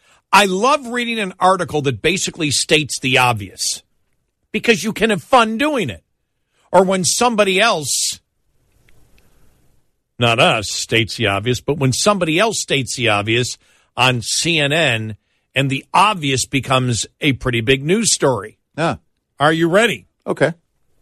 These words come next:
Speaker 1: Journalist Ben Smith, formerly with BuzzFeed and a whole bunch, Politico, a bunch of different publications
Speaker 2: All right.
Speaker 1: over the years.
Speaker 2: Mm-hmm.
Speaker 1: Journalist Ben Smith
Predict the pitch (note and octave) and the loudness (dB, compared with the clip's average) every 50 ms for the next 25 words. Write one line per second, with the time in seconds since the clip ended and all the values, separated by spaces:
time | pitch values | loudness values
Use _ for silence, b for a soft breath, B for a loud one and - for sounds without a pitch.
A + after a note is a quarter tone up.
0 | _ _ - B B B B B B B B B B B B A#2 A2 G2+ F#2+ - | _ _ -20 B B B B B B B B B B B B -14 -6 0 2 4
1 | C4+ D#4 D#4 C#4+ C4 A3+ G#3+ F#3 - - - - _ B2+ A#2+ G#2+ E3+ F3+ E3+ D#3+ | 4 4 2 0 0 2 0 0 -2 -4 -8 -16 _ -16 -2 0 2 2 2 2
2 | D3+ B2+ - - - - D#3 C#3+ A#2+ A2+ C#3 C#3+ - - _ _ _ _ _ _ | 0 -2 -2 -2 -2 -2 0 0 0 0 -2 -4 -8 -16 _ _ _ _ _ _
3 | _ _ _ _ _ G#2+ G#2 G2+ F#2+ F#2 F#2+ F#2+ F#2 - - G#2 F#2+ F#2 F2+ - | _ _ _ _ _ -2 0 0 0 -2 -4 -4 -6 -2 0 0 0 0 0 -4
4 | - - F#2+ F#2+ A2 A2 G#2 F2+ F#2 A2 G2+ G2 F#2+ G2 - - - A2+ G#2 F#2+ | -8 -10 -8 -8 -6 -6 -6 -2 -2 -2 0 0 -2 -2 -4 -6 -8 -4 -2 0
5 | G#2+ F#2+ - G#2 G2+ G2+ G2 G2+ _ _ - A2 G#2+ - - F#2 F#2 G2 _ - | 0 0 0 -2 -4 -4 -6 -10 _ _ -4 -2 -2 -4 -6 -12 -18 -16 _ -10
6 | G2 - - G2+ F2 - - A2+ G2+ G2 F2+ - G2 F#2 - - G2 G2 - - | -10 -8 -8 -12 -6 -2 0 0 0 -2 -6 -8 -10 -12 -12 -14 -14 -16 -16 -16
7 | - b b b b b b F2+ F2 G2+ - A#2 A2+ G2+ G#2 G2 G2 F#2+ F#2+ G2 | -20 b b b b b b -6 -4 2 4 4 6 6 4 2 2 2 2 2
8 | A2 A2+ - - - - F2 G2 - _ b b b b b b b b b b | 2 0 0 -4 -8 -12 -14 -14 -14 _ b b b b b b b b b b
9 | b b b b b b - G#2 D#3+ A#3 D4 D#4 D4+ C#4+ C4+ A#3+ F#3+ - - C3 | b b b b b b -6 2 2 4 4 4 2 0 0 0 0 -2 -6 -2
10 | A2 E3+ G3 G#3+ G3 F3+ D3+ - - - C#3 F3+ F3+ D3+ C#3 B2 | 0 2 2 2 2 0 -2 -2 -2 -2 0 0 0 0 0 -2